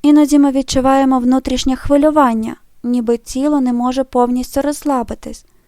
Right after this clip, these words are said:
особливо після напруженого робочого дня. У таких випадках невелика жменя мигдалю — це природна альтернатива снодійним засобам.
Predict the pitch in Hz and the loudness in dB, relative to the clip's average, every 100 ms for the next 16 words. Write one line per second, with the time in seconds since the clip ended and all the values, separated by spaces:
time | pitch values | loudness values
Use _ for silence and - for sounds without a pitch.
0 | _ _ - 233 - 208 226 269 285 240 | _ _ -8 -8 -6 -6 -4 -2 -2 -4
1 | 233 - 254 247 226 233 233 240 233 220 | -6 -6 -6 -8 -10 -8 -8 -6 -8 -8
2 | 226 220 233 226 226 220 220 214 214 220 | -8 -6 -6 -6 -8 -8 -6 -6 -8 -12
3 | _ _ _ _ _ _ _ _ - _ | _ _ _ _ _ _ _ _ -20 _
4 | 254 254 254 277 277 269 269 311 - 220 | -4 -2 -2 -2 -2 -2 -2 -4 -6 -12
5 | - 240 247 254 254 247 220 240 240 226 | -8 -6 -4 0 0 -2 -4 -6 -4 -4
6 | 220 220 - 233 254 359 _ _ _ _ | -4 -6 -6 -4 -4 -6 _ _ _ _
7 | _ _ - 254 - 240 233 254 311 302 | _ _ -4 -4 0 0 2 2 4 2
8 | 247 233 233 233 220 220 233 247 302 - | 0 -4 -4 -2 -4 -4 -4 -2 -2 -2
9 | 233 214 226 233 247 220 220 214 - 202 | -6 -4 -4 -2 -4 -4 -6 -6 -12 -12
10 | 214 | -12